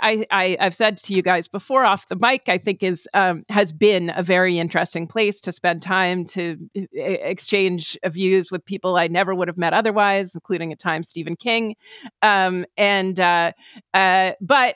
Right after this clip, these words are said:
my commitment is, and this is my answer to will you join the fight?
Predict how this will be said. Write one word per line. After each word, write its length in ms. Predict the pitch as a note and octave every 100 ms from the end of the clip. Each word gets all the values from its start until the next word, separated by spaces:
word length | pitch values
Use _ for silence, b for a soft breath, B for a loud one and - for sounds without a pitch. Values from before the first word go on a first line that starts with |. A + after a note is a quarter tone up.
| -
my 200 | G#3 A#3
commitment 800 | - C4+ A#3+ C#4+ A3+ G3+ G#3 -
is, 540 | - G3 F#3 F3+ - - -
and 200 | F#3+ F#3
this 120 | G3+
is 120 | G3
my 100 | G3
answer 300 | F#3 F3 F#3+
to 120 | F3+ F#3
will 160 | F#3
you 120 | F3
join 240 | E3+ F3 D#3+
the 60 |
fight? 280 | - D#3+ D#3+